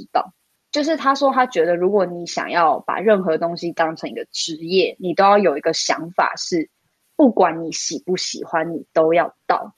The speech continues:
我觉得他那时候给我这个想法反而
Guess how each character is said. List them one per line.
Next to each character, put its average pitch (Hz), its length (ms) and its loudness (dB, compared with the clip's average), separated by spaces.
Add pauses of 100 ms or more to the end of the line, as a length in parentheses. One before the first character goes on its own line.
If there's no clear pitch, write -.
(320)
我 233 100 8
觉 233 120 6
得 302 120 8
他 311 280 4
那 320 140 4
时 262 140 0
候 254 100 6
给 196 180 2
我 190 200 2
这 233 160 -4
个 196 100 0
想 165 180 -8
法 160 200 0
反 165 200 -2
而 151 220 -2